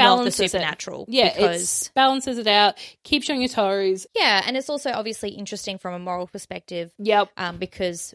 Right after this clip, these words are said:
Speaker 1: with monsters, as they say in the episode, and even Dean says, "Dem-, demons I get, people are crazy."
Speaker 2: Yep.
Speaker 1: You know, with monsters, there are rules. With monsters, there's an understanding as to why they do that. With
Speaker 2: Yep.
Speaker 1: people, there is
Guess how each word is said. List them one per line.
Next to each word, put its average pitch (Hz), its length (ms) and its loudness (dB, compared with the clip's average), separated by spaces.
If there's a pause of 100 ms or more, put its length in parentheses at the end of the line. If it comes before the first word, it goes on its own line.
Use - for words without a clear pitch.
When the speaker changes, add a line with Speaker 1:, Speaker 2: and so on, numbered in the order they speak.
Speaker 1:
with 196 280 -6
monsters, 208 640 -6 (440)
as 185 180 -4
they 170 140 -6
say 370 260 -4
in 226 80 -4
the 185 80 -4
episode, 175 360 -4
and 180 120 -8
even 180 200 -8
Dean 175 240 -6
says, 170 360 -4
"Dem-, 196 440 -4
demons 226 360 -2
I 180 100 0
get, - 280 -4
people 180 320 -10
are 165 40 -12
crazy." 170 560 -12 (100)
Speaker 2:
Yep. 247 300 2
Speaker 1:
You 208 80 -6
know, 175 220 -4
with 185 180 -8
monsters, 214 480 -8
there 185 200 -2
are 185 100 0
rules. 175 560 -10
With 175 120 -8
monsters, 185 520 -10
there's 175 200 -4
an 175 100 -10
understanding 180 520 -10
as 165 100 -14
to 185 80 -14
why 165 240 -6
they 160 140 -8
do 160 180 -12
that. 175 240 -12
With 196 140 -8
Speaker 2:
Yep. 269 120 2
Speaker 1:
people, 196 340 -4
there 175 180 -2
is 170 220 -8